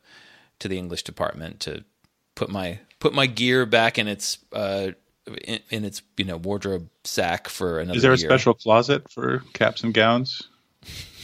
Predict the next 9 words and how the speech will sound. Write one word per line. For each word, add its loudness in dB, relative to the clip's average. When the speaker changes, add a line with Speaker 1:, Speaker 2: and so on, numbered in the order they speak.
Speaker 1:
Yeah, 6
it's 2
like 4
the 4
gun 2
rack 4
in 0
The 0
Matrix. -4